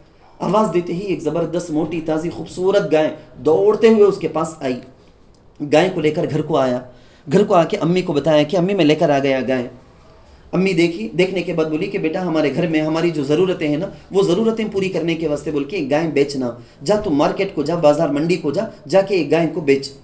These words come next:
वो बच्चा लेकर, लेकिन अम्मी एक condition लगा दी है, "बेटा, but one condition," बोल को, "एक condition।" "एक condition क्या?" "जब बाजार में एक दाम आ जाए, एक rate fix हो जाए,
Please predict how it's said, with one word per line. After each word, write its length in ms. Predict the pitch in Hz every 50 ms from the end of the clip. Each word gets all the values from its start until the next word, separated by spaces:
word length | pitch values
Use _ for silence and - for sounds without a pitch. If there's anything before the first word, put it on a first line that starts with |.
| _ _ _ _ _ _ _ _ _ _ _ _ _ _ _ _ _ - 208
वो 60 | 208
बच्चा 240 | 185 190 190 208 196
लेकर, 300 | 170 175 175 180 170 175 -
लेकिन 460 | 180 190 214 220 240 233 233 226 226 - - - -
अम्मी 220 | 180 196 208 214
एक 160 | 202 175 185
condition 340 | 170 165 170 185 - 165 139
लगा 220 | 135 127 123 127
दी 120 | 120 127 123
है, 100 | 131 - - -
"बेटा, 220 | 190 220 240 - - - - - 160
but 120 | 143 -
one 220 | - 151 165 196
condition," 380 | - - 165 165 160 - - 139
बोल 220 | 135 123 117 113
को, 100 | 113 -
"एक 180 | - 202 196 -
condition।" 380 | 175 185 190 190 180 - 131 - - - - - - - - - - - - - _ - - _ _ _ _ - _ _ _ _ _ _ _ - - - _ -
"एक 120 | 196 196
condition 420 | 196 190 214 226 240 - 226 208 170
क्या?" 260 | - 151 147 147 - - - - - - - - - - _ _ _ - 131
"जब 260 | 123 117 202 202 190
बाजार 480 | 208 214 156 151 170 175 196 202 208 208
में 80 | 208
एक 120 | 208 165 151
दाम 240 | 151 170 175 175 156
आ 60 | 147
जाए, 240 | 135 139 120 - -
एक 140 | 165 160 160
rate 200 | 151 190 196 196
fix 240 | - 240 220 - -
हो 60 | 185 165
जाए, 260 | 147 139 165 196